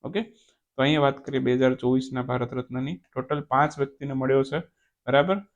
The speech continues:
તમારે મને બે ક્વેશ્ચનના આન્સર આપવાના છે. ભારત રત્ન છે, બરાબર,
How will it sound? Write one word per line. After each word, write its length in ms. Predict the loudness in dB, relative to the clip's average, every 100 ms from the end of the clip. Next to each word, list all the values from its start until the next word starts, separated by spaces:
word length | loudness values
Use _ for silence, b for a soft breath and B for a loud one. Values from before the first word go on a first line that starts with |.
| _ _ _ -2
તમારે 240 | 2 4 2
મને 360 | 0 -2 -4 _ -4
બે 180 | 2 2
ક્વેશ્ચનના 520 | 2 -4 -4 -2 0
આન્સર 240 | 0 0 0
આપવાના 320 | 0 -4 -4
છે. 180 | -4 -6 _
ભારત 280 | 2 2 2
રત્ન 300 | -2 -2 -6
છે, 320 | -2 -4 -4 -6
બરાબર, 380 | 0 0 0